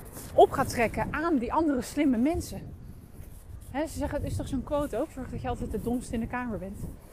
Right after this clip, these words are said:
Ja, die geldt echt voor mij, maar goed, terug naar het punt. <laughs> Ik zie het ook bij andere ondernemers om me heen.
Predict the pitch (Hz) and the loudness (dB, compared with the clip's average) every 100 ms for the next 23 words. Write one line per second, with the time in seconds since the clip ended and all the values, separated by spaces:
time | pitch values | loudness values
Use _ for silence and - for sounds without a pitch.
0 | - - - 190 233 277 262 233 - 233 | -18 -8 0 2 2 2 2 2 0 -6
1 | - 202 185 220 202 - - - - - | -4 -2 0 0 -2 -4 -10 -12 -18 -10
2 | - 262 - 262 233 220 254 247 262 - | -4 -4 -2 -2 -2 -2 0 0 0 -6
3 | - - 220 - - - - - - - | -10 -6 -6 -6 -12 -10 -10 -12 -14 -12
4 | - - 240 285 254 285 262 262 294 285 | -12 -8 0 2 4 6 6 6 4 4
5 | 254 220 202 185 185 214 240 247 214 | 4 2 0 -2 -2 -2 0 2 0